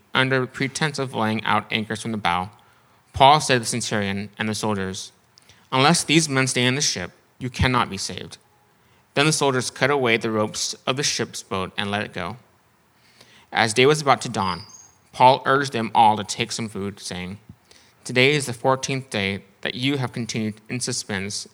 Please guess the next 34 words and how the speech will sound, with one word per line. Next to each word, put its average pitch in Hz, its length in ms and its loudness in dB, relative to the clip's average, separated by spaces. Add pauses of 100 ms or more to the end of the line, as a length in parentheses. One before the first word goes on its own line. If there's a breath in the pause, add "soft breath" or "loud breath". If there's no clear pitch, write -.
and 113 120 -4
without 113 300 0
food, - 300 -6
having 104 280 -4
taken 104 300 -10
nothing. 101 380 -10 (1200)
Therefore, 135 460 2
I 120 160 6
urge 135 220 2
you 151 60 0
to 143 80 -2
take 127 260 -2
some 127 180 -4
food, 104 320 -6 (360 loud breath)
for - 160 -16
it 156 180 4
will 147 100 0
give 120 200 0
you 113 80 -2
strength. 101 500 -6 (460 soft breath)
For - 160 -2
not 113 180 6
a 120 60 4
hair 135 460 2 (140)
is 120 180 0
to 117 100 -8
perish 110 440 -2
from 110 220 -8
the 104 80 -6
head 107 440 -4
of 107 260 -6
any 107 240 2
of 95 140 -8
you.' 98 220 -12